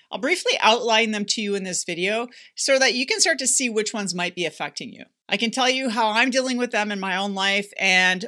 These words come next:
where to go if you want to do a self-assessment and learn more about Shirzad's work for yourself. I'll be quoting a lot of his language, so please know that the bulk of the information I'm sharing today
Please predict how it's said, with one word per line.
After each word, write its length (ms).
where 220
to 80
go 320
if 120
you 80
want 120
to 40
do 100
a 60
self-assessment 680
and 140
learn 160
more 140
about 180
Shirzad's 460
work 240
for 260
yourself. 640
I'll 100
be 80
quoting 280
a 60
lot 220
of 60
his 120
language, 440
so 460
please 400
know 160
that 120
the 80
bulk 320
of 80
the 80
information 480
I'm 140
sharing 300
today 400